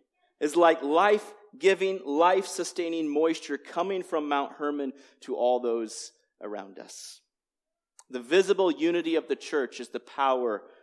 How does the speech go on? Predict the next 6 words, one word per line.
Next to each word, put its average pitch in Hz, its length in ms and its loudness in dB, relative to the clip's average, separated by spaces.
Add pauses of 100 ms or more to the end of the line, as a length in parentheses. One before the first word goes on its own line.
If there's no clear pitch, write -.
(260)
of 113 80 -8
the 120 60 -10
gospel 117 420 -2
to 107 80 -10
Madison. 101 560 -8 (1500)
With - 460 10